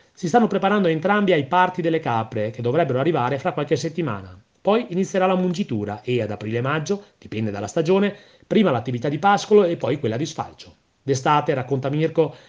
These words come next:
"le porto fuori al mattino, le lascio pascolare nei recinti che poi sposto e la sera le riporto in stalla. La presenza del lupo non mi lascia tranquillo e preferisco non lasciarle all'aperto. Dobbiamo trovare il modo per far convivere le esigenze del lupo con quelle di noi allevatori.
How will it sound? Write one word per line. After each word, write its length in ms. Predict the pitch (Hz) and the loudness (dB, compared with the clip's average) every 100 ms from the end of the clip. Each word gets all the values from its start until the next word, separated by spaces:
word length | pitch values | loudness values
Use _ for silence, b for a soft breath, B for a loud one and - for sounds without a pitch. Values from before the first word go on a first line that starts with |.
| B | B
"le 100 | - | -4
porto 240 | - 175 175 | 2 2 4
fuori 220 | 160 170 | 4 6
al 120 | 151 | 4
mattino, 520 | 147 143 127 117 110 | 0 -4 -4 -2 0
le 80 | 110 | 0
lascio 300 | 120 131 131 | 0 0 -2
pascolare 500 | 120 110 123 123 131 | -6 -6 -4 0 0
nei 140 | 120 120 | 0 -2
recinti 520 | 113 143 139 131 123 | -4 -4 -6 -6 -8
che 120 | 113 | -6
poi 160 | 117 117 | -6 -2
sposto 560 | - 170 165 180 175 B B B | 2 2 2 0 -2 B B B
e 100 | 143 | 2
la 100 | 175 | 2
sera 280 | - 220 208 | 6 6 6
le 80 | |
riporto 360 | 180 180 170 170 | 4 2 0 0
in 60 | 170 | -2
stalla. 480 | - 101 90 98 - _ | -4 -6 -8 -18 -20 _
La 100 | - | -14
presenza 340 | 117 110 139 135 | -2 0 0 0
del 140 | 135 | 0
lupo 380 | 127 123 117 120 | 2 2 0 -2
non 120 | 131 | 0
mi 100 | 156 | 0
lascia 280 | 143 117 117 | 2 2 0
tranquillo 640 | 107 107 - 110 104 104 | -4 -6 -4 -2 -2 -4
e 60 | - | -6
preferisco 480 | 151 135 175 196 175 | -8 -2 0 2 0
non 140 | 165 | 0
lasciarle 360 | 160 - 170 170 | 0 0 2 2
all'aperto. 640 | 170 156 110 95 - 90 b b b b b - | 0 -2 -6 -10 -18 -20 b b b b b -6
Dobbiamo 320 | 113 127 123 | 0 2 2
trovare 280 | 117 120 113 | 0 0 2
il 100 | 107 | 0
modo 400 | 120 143 180 202 | 0 2 0 -2
per 240 | 110 98 | -8 -16
far 240 | - 135 117 | -6 -4 -2
convivere 540 | 117 113 131 123 113 | -4 -2 0 0 0
le 80 | 107 | -2
esigenze 440 | 107 104 131 131 | -4 -2 -2 -2
del 140 | 110 104 | -4 -2
lupo 340 | 156 208 208 | 0 2 2
con 200 | 170 151 | 0 -2
quelle 240 | 185 202 202 | 2 4 4
di 100 | 180 | 2
noi 160 | 180 | 2
allevatori. 640 | 180 180 180 127 98 92 | 2 2 0 -2 -4 -8